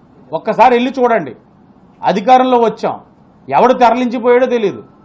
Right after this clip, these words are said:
పోలీసు వాళ్ళని అడుగుతుంటేనేమో ఒక కేసు కట్టాం, లారీని ఏదో పెద్దాపురం వాళ్ళది సీజ్ చేసామంటున్నారు. మైన్స్ వాళ్ళని అడుగుతుంటే ఏమీ మాట్లాడరు. గత వాసనలు ఇంకా పోలేదు చాలామందికి. మీరు వెళ్ళి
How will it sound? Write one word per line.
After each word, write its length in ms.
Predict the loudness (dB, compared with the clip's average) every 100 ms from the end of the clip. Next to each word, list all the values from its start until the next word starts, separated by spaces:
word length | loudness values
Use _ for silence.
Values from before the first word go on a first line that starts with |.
| _ _ 2
పోలీసు 340 | 2 2 0
వాళ్ళని 200 | 2 2
అడుగుతుంటేనేమో 580 | 2 -2 -2 -2 0 0
ఒక 140 | 0
కేసు 220 | -4 -4 -4
కట్టాం, 340 | -4 -4 0
లారీని 380 | 2 2 2 -4
ఏదో 140 | -6
పెద్దాపురం 520 | -2 -2 0 -2 0
వాళ్ళది 200 | -2 -2
సీజ్ 340 | -8 -12 -8 -6
చేసామంటున్నారు. 600 | -4 -2 -4 -4 -10 -12 -16 _ _ -8
మైన్స్ 340 | -2 0 0 0
వాళ్ళని 200 | 2 2
అడుగుతుంటే 440 | 0 -4 -2 0
ఏమీ 120 | 0
మాట్లాడరు. 520 | 0 0 0 -6 -6 -16 _ _ -2 2
గత 120 | 4
వాసనలు 520 | 4 4 4 2 -4
ఇంకా 160 | -2 -2
పోలేదు 480 | 0 2 2 0 -2 2
చాలామందికి. 600 | 2 2 -4 -10 -16 -20 _ _ _ _ _ -12
మీరు 140 | -6 -4
వెళ్ళి 180 | -4